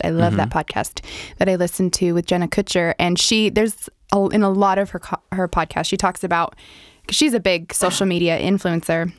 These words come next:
Speaker 1: Um, and she talks about the importance of giving to your community.
Speaker 2: Mm-hmm.
Speaker 1: And she's always offering free classes, free workshops, like,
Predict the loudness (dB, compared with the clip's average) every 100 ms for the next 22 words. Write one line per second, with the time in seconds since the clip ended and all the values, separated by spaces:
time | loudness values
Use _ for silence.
0 | _ _ -18 -16 -18 _ _ -10 0 2
1 | 2 0 -2 0 2 2 2 0 0 -2
2 | 0 0 0 2 0 0 -6 -2 0 0
3 | 0 0 2 0 2 0 0 0 0 0
4 | -4 -6 -8 -2 0 2 2 2 2 2
5 | 2 0 -2 -2 -6 -6 -4 -4 0 0
6 | 0 -2 -4 -2 -2 0 0 0 -2 -2
7 | -2 -4 -4